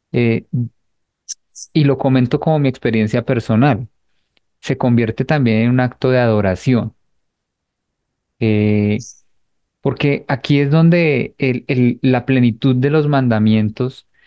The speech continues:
se da. Recordemos que el primer mandamiento es amar a Dios sobre todas las cosas. Y cuando entramos en esta comunión eucarística,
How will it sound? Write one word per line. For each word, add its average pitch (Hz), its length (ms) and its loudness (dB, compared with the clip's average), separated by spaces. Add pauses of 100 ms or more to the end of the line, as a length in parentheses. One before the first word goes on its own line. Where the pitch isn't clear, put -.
(140)
se 107 300 -4
da. 101 360 -2 (440)
Recordemos 113 600 0
que 160 100 -2
el 147 80 -8
primer 123 280 0
mandamiento 123 720 0
es 127 220 -2
amar 123 340 -2
a 123 100 0
Dios 123 280 0
sobre 117 260 -2
todas 107 300 -2
las 104 180 -2
cosas. 135 580 -6 (1800)
Y 139 160 0
cuando 113 480 2
entramos 143 520 0
en 156 100 2
esta 131 280 -2
comunión 110 500 2
eucarística, 123 920 -2